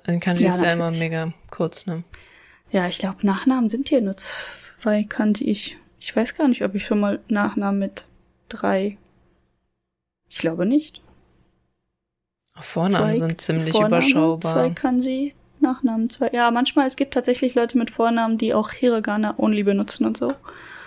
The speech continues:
Speaker 2: Aber selten. Ich hab auf der Arbeit eine Kollegin, die hat drei Hiragana im Vornamen. Also nur die. Die hat keinen Kanji für ihren Vornamen.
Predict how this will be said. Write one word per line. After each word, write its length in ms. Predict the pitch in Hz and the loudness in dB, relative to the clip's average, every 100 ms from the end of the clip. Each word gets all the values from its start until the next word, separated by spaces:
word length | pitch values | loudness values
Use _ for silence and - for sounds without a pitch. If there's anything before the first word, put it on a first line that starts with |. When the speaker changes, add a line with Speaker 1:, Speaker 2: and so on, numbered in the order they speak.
| - - _ _ | -20 -20 _ _
Speaker 2:
Aber 480 | 269 233 226 220 - 240 | -2 0 2 2 2 2
selten. 760 | 226 254 285 - 214 214 226 - - _ _ _ _ _ _ _ _ _ - - - - - - - - - _ _ _ _ _ _ _ _ _ _ _ _ _ | 2 0 2 0 0 0 -2 -6 -20 _ _ _ _ _ _ _ _ _ 0 0 0 -10 -16 -20 -20 -20 -20 _ _ _ _ _ _ _ _ _ _ _ _ _
Ich 80 | - | -2
hab 80 | 233 | 0
auf 120 | 220 | 0
der 120 | - | 0
Arbeit 300 | 226 220 220 | 0 0 -2
eine 280 | 220 208 214 | -2 -2 -4
Kollegin, 460 | 214 214 220 208 202 | -2 0 2 2 0
die 160 | 202 202 | 0 -2
hat 180 | 196 - | -2 -2
drei 280 | - 196 202 | 0 0 0
Hiragana 580 | 202 196 196 196 196 | 0 0 0 -2 -2
im 80 | 202 | -4
Vornamen. 580 | 196 202 202 202 214 220 _ _ _ _ _ _ _ _ _ _ _ _ _ _ _ _ _ - | -2 -2 0 0 -2 -4 _ _ _ _ _ _ _ _ _ _ _ _ _ _ _ _ _ 0
Also 180 | 214 180 | 2 2
nur 300 | 190 190 175 | 2 2 0
die. 240 | 175 185 - - | -2 -4 -4 -2
Die 80 | 185 | -2
hat 100 | - | 0
keinen 260 | 180 202 | -2 -2
Kanji 400 | - 185 - 226 - | 0 -2 -2 -8 -10
für 120 | - | -8
ihren 260 | 208 254 214 - | -6 -4 -6 -6
Vornamen. 380 | - 196 226 | -4 -2 -4